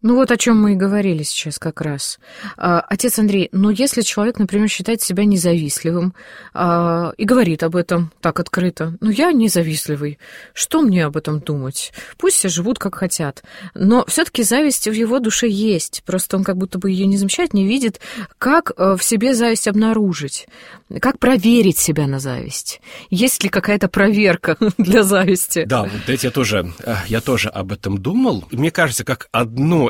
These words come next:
Speaker 2: из средств, вот можешь ли ты, а, искренне поздравить человека с тем, что он, что у него что-то хорошее проис-,
Speaker 1: Мгм.
Speaker 2: происходит в жизни?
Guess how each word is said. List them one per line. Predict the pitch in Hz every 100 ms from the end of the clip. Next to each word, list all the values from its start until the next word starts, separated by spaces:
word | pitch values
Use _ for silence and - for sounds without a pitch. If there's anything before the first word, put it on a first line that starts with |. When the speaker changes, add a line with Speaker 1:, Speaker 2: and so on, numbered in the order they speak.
| -
Speaker 2:
из | 101
средств, | - - - 123 208 247 - - - _ _ - - _ _
вот | 101 113 - _
можешь | 123 135 220 147 120 -
ли | 120 123
ты, | 113 - 190 247 247 _ _ _ _ _
а, | 107 - - _ _ -
искренне | 160 226 - 160 127 113 104 92 85 _ _ -
поздравить | - 110 110 120 143 139 110
человека | - 107 104 104 135 190 - 87 87 _ _ _ _ _ _
с | -
тем, | - 151
что | - -
он, | 113 110 110 - -
что | - 127
у | 110
него | 110
что-то | 117 113 107
хорошее | - 104 101 - 85
проис-, | - 92 160
Speaker 1:
Мгм. | 143
Speaker 2:
происходит | 117 127 123 113 98 101
в |
жизни? | 95 107 95 80 82 -